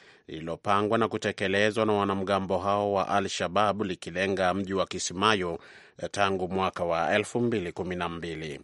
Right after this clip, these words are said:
Wakenya watatu, Watanzania watatu, Wamarekani wawili, Mwingereza mmoja na raia mmoja wa Canada ni kati ya wale waliouawa kwenye shambulizi hilo.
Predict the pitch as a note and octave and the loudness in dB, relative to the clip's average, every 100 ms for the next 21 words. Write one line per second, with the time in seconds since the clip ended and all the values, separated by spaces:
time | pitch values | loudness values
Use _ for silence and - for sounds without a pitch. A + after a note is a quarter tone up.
0 | _ _ - - - _ - C2 G2 G2 | _ _ -20 -20 -20 _ -10 -8 -4 -2
1 | G2 F#2+ - G2+ G2+ - C3 C3 A#2 E2 | 0 0 -2 0 0 0 -8 -6 -8 -8
2 | E2+ E2 D#2+ E2+ G2 F#2+ E2 D#2+ - G#2+ | -8 -8 -6 -4 -2 -2 -2 -6 -2 -2
3 | G#2 G#2+ G#2 G#2+ D#2+ D#2 D#2 - E2 F2 | 0 0 0 0 -4 -6 -10 -4 -4 -2
4 | E2 E2 G#2 G#2 G#2 G#2+ A2 G#2 G#2+ G#2+ | -4 -4 -2 -2 -2 -4 -2 0 2 2
5 | G2 E2 E2+ E2 G2 G#2 G#2 G2+ F#2+ F#2+ | 0 -2 -6 -4 0 0 2 0 0 0
6 | F#2+ G#2 G#2 A2 F#2+ E2+ - A#2+ G#2+ E2+ | 0 0 0 -2 -2 -2 0 2 2 0
7 | D#2+ - - - - - - - D#2+ A2+ | -4 -4 -20 -20 -20 -20 -14 -10 -6 0
8 | A2 - A2 G#2 G2+ F#2 E2+ D#2+ _ - | 0 2 2 4 4 2 0 -6 _ -2
9 | F#2+ F#2 F#2+ F#2 F#2 F2+ E2+ D#2+ F2 E2 | -2 0 0 0 2 2 0 -4 -6 -8
10 | E2 - D2 D#2 E2+ F2 F2 E2+ F#2 E2+ | -6 -6 -6 -8 -8 -8 -6 -6 -4 -4
11 | D2+ C2 | -4 -8